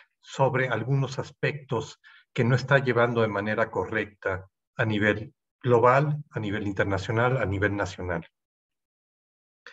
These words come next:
Buenos días. Gracias por esta oportunidad de presentar el punto cinco a nombre de Harrington Investments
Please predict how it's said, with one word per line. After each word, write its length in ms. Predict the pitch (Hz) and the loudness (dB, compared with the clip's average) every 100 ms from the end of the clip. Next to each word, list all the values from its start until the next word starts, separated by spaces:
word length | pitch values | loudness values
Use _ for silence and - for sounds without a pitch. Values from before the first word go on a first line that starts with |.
| - - _ - | -20 -20 _ 4
Buenos 340 | 143 156 151 | 6 8 8
días. 640 | 151 160 175 165 - - - _ _ - _ _ _ - | 8 6 6 2 -4 -14 -20 _ _ -20 _ _ _ 0
Gracias 500 | 135 147 147 151 147 | 4 4 6 4 4
por 180 | 143 | 2
esta 240 | 123 - 165 | 2 2 2
oportunidad 600 | 151 127 127 117 117 131 | 2 -2 0 0 2 2
de 100 | 131 | 0
presentar 540 | 123 101 117 110 127 | -4 -6 -6 -2 -2
el 140 | 120 120 | -2 -4
punto 340 | 127 120 120 | -8 -8 -8
cinco 760 | - - 160 151 147 147 147 - _ _ _ | -8 0 4 4 2 0 -2 -10 _ _ _
a 80 | 131 | -6
nombre 360 | 117 131 127 127 | 0 0 0 0
de 160 | 107 107 | 0 -2
Harrington 500 | 131 123 120 120 107 | -2 -2 -4 -4 -4
Investments 960 | 104 101 139 143 120 120 147 - - | -4 -2 -4 -4 -4 -4 -8 -14 -20